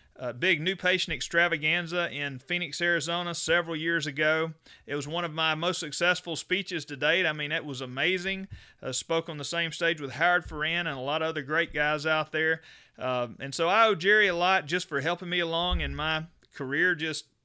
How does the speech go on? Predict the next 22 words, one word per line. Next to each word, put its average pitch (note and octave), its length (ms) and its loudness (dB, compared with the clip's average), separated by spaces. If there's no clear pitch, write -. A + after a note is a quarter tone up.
being D3 160 -4
able E3 160 0
to D#3 60 -6
speak F3+ 340 -4
to D#3 80 -4
dentists E3+ 340 -4
like E3+ 240 2
you F#3 80 -8
guys. G3 200 0
I A#3 80 0
probably C#4+ 220 0
wouldn't C#4 220 -6
be C#4 60 -6
doing E4+ 160 -6
this G3 180 -6
today B2+ 280 -2
if B2+ 160 -8
not E3+ 240 0
for D3+ 80 -8
people E3 380 -6
like D#3 300 2
Jerry. C#3+ 460 4